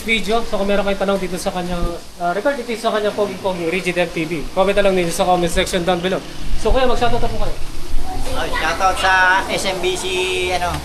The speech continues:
Speaker 2: mga bikers kasama ng tropa.
Speaker 1: Ay, yung, so, kuya, maraming, maraming salamat po.
Speaker 2: Thank you, thank you.
Speaker 1: Yan, so, that's it, guys. So, maraming, maraming salamat sa inyo panonood.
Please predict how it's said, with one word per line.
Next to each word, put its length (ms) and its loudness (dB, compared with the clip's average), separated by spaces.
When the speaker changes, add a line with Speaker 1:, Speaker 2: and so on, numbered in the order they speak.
Speaker 2:
mga 200 -4
bikers 400 -2
kasama 320 -6
ng 120 -8
tropa. 240 -6
Speaker 1:
Ay, 180 -4
yung, 220 0
so, 260 4
kuya, 240 4
maraming, 320 -2
maraming 240 -2
salamat 400 -2
po. 160 -2
Speaker 2:
Thank 480 -6
you, 100 -10
thank 160 -8
you. 60 -2
Speaker 1:
Yan, 260 2
so, 380 4
that's 180 0
it, 80 -2
guys. 220 0
So, 80 2
maraming, 320 2
maraming 180 2
salamat 300 2
sa 80 -4
inyo 160 -2
panonood. 340 0